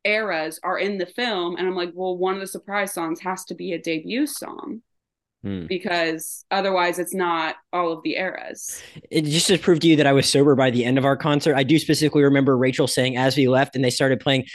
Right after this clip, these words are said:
Speaker 2: You're on Your Own, Kid over the credits, she's like, "Oh, well, that's bullshit."
Speaker 1: I was
Speaker 2: <laughs>
Speaker 1: mad because we missed, we missed, okay, listen. The Tampa shows, which is one of the show, we were at Tampa night three. We missed You're on Your Own, Kid by one night.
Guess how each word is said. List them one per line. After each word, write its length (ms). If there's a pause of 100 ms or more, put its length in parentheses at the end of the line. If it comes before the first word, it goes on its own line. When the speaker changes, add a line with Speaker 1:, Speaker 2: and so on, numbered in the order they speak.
(140)
Speaker 2:
You're 120
on 120
Your 120
Own, 120
Kid 180
over 220
the 80
credits, 360
she's 160
like, 140
"Oh, 120
well, 120
that's 220
bullshit." 560 (400)
Speaker 1:
I 500
was 200
Speaker 2:
<laughs> 40
Speaker 1:
mad 680
because 320
we 160
missed, 320 (200)
we 340
missed, 440
okay, 380
listen. 480 (380)
The 100
Tampa 520
shows, 540
which 220
is 180
one 180
of 60
the 80
show, 300
we 140
were 120
at 280 (200)
Tampa 300
night 320
three. 480
We 260
missed 320
You're 140
on 100
Your 140
Own, 220
Kid 260
by 160
one 300
night. 260